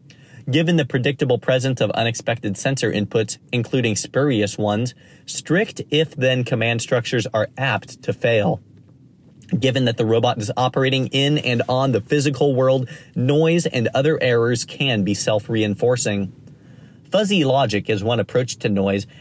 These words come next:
and robots often devote a considerable proportion of their processing power to error correction and related tasks.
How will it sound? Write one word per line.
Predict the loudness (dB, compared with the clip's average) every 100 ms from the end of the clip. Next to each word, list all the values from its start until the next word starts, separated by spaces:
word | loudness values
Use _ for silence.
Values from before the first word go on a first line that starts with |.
| -4
and | 0
robots | 2 2 2 0 0
often | 0 0 0
devote | 2 2 2
a | -2
considerable | -2 -4 0 2 2 2 0
proportion | 0 -2 0 0 -2
of | -2 0
their | 0
processing | 0 0 0 0 -2 -2
power | -2 0 2 0 -2 -12 -12
to | -2 -2 0 0
error | 2 2 2
correction | 0 0 0 -2 -4 -4 -4
and | -2 -2
related | 0 0 0 0 -2
tasks. | -4 -4 -4 -6 -10 -12 -14